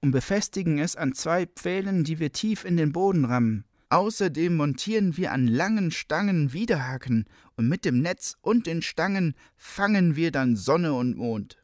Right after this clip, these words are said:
Wir schließen sie in einen großen Kasten auf dem Kirchturm ein, und fortan lassen wir Sonne und Mond nur scheinen, wenn es uns gefällt. Na, was sagt ihr?“ Dem Alten hatte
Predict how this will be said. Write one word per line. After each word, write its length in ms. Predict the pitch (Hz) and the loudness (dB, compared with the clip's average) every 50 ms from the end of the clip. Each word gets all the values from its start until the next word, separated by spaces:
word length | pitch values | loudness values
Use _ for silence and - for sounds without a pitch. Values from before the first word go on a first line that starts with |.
| _ _ | _ _
Wir 120 | - 117 | -8 -6
schließen 460 | - - - 165 185 208 - - 180 | -6 -6 -4 -2 -2 -2 0 0 0
sie 120 | 151 165 151 | 0 0 0
in 100 | 143 127 | 0 0
einen 200 | 127 131 123 117 | 2 0 0 0
großen 440 | 127 143 175 180 - - 135 123 | 0 0 -2 -2 0 -2 -2 -2
Kasten 420 | - - - - - - - 160 147 | -2 -4 -6 -6 -6 -4 -2 0 0
auf 120 | 131 - | 0 0
dem 160 | - 127 120 | -2 -2 -4
Kirchturm 540 | - - 208 214 202 - - - 180 170 165 | -2 -2 -2 -2 -2 -2 -2 -2 -2 -2 -2
ein, 340 | 147 175 175 175 180 165 - - - | -2 -2 2 4 4 2 2 -2 -4
und 160 | - 107 110 - | -2 -2 -2 -2
fortan 640 | - - 175 190 180 - - - 127 135 147 147 139 - _ - _ - | -2 0 2 2 2 2 2 0 0 0 0 0 -4 -6 _ -20 _ -4
lassen 260 | 120 120 - - 113 | -4 -2 0 0 0
wir 120 | 104 98 | 0 0
Sonne 380 | 95 101 95 147 175 185 175 160 | -2 0 2 2 4 4 2 2
und 120 | 147 135 | 2 2
Mond 380 | 127 131 131 131 135 127 - - _ _ _ | 2 2 4 4 2 2 0 -6 _ _ _
nur 500 | - 107 110 110 123 139 165 185 196 180 | 0 4 4 6 6 6 4 4 2 2
scheinen, 720 | - - - 143 131 143 147 147 151 147 143 139 120 110 - | 2 0 2 4 4 4 4 4 2 2 2 2 2 2 2
wenn 140 | 110 110 - | 0 -2 -2
es 260 | - - - - - - | -2 -6 -10 -10 -12 -2
uns 400 | - 143 156 151 143 - - - | -2 0 0 0 -4 -6 -8 -6
gefällt. 600 | 131 120 - - 131 117 101 95 85 - - - _ _ _ - | -6 -6 -4 -2 -2 -2 -2 -2 -6 -8 -14 -20 _ _ _ -2
Na, 320 | 123 139 196 247 240 - - _ _ _ _ _ | 0 2 4 4 2 2 -4 _ _ _ _ _
was 240 | - 185 175 - - | -4 -4 -2 -2 0
sagt 340 | - 110 113 113 - _ - | 0 0 0 0 -2 _ -16
ihr?“ 240 | 98 117 - 107 - - _ _ _ _ _ _ _ _ _ _ - | -12 -8 -8 -8 -8 -10 _ _ _ _ _ _ _ _ _ _ 0
Dem 240 | 127 123 113 110 - | 2 4 4 4 4
Alten 560 | - 139 151 175 - - 131 113 107 101 101 101 | 2 0 0 0 -2 -2 -4 -4 -2 -2 -4 -4
hatte 380 | 107 - - 110 110 107 107 | -6 -6 -6 -6 -6 -6 -8